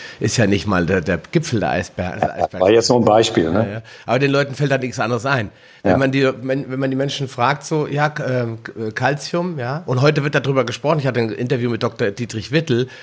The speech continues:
Speaker 1: der stellt in Frage, dass wir überhaupt Kalziumprobleme haben. Der glaubt eher, dass wir Kalziumüberschuss haben, weil wir halt eben so viel davon zu uns nehmen und dass wir ein Resorptionsproblem haben. Ja, dass wir das gar nicht unterbringen können. Auch mit, als ich mit Roman Gruber gesprochen habe, hat auch gesagt,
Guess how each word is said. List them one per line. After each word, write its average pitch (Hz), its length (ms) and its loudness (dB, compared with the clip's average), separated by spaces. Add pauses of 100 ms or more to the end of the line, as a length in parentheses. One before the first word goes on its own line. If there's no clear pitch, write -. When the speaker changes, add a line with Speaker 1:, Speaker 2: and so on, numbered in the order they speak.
(120)
Speaker 1:
der 120 80 2
stellt 120 240 2
in 113 140 2
Frage, 113 340 2
dass 110 220 -4
wir 107 80 2
überhaupt 110 280 0
Kalziumprobleme 87 800 -6
haben. 85 220 -12 (480)
Der 104 80 -6
glaubt 110 320 0
eher, 110 180 4
dass 110 280 -2
wir 104 300 2
Kalziumüberschuss 123 1000 -2
haben, 147 420 0
weil 117 220 4
wir 120 100 2
halt 127 200 0
eben 135 200 -4
so 135 160 0
viel 143 400 -2
davon 139 420 -2
zu 139 160 -6
uns 139 220 -4
nehmen 143 240 0
und 123 160 -2
dass 120 180 -2
wir 117 160 4
ein 98 80 0
Resorptionsproblem 104 1040 -2
haben. 90 200 -8 (440)
Ja, 104 160 -2
dass 117 200 -2
wir 117 80 0
das 110 160 -4
gar 110 120 2
nicht 110 140 -2
unterbringen 131 480 0
können. 95 220 -6 (240)
Auch 110 160 0
mit, 127 220 -2
als 113 120 -2
ich - 60 -8
mit 113 120 -2
Roman 117 220 2
Gruber 151 320 2
gesprochen 127 380 -2
habe, 110 120 0
hat 110 120 -2
auch 135 160 -2
gesagt, 117 320 -4